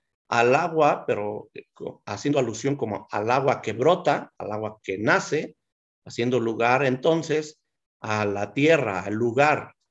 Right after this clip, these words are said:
Y se encuentra un elemento ahí que podríamos identificar dentro de la escritura zapoteca, quizá lo más cercano,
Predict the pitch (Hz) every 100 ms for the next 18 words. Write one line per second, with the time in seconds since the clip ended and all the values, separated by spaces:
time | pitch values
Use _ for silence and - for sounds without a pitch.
0 | _ _ _ _ _ 165 185 226 233 -
1 | - - 175 175 185 190 185 180 185 175
2 | 180 180 175 170 160 156 156 170 180 180
3 | 165 180 214 214 _ _ - 123 123 131
4 | 151 160 160 156 147 139 131 131 131 160
5 | 160 - _ _ _ _ - 110 208 220
6 | 208 196 175 143 139 127 - 123 123 -
7 | 143 135 127 123 120 113 _ _ _ _
8 | _ _ - - 120 127 - 180 185 180
9 | 123 110 127 120 127 - - - 156 151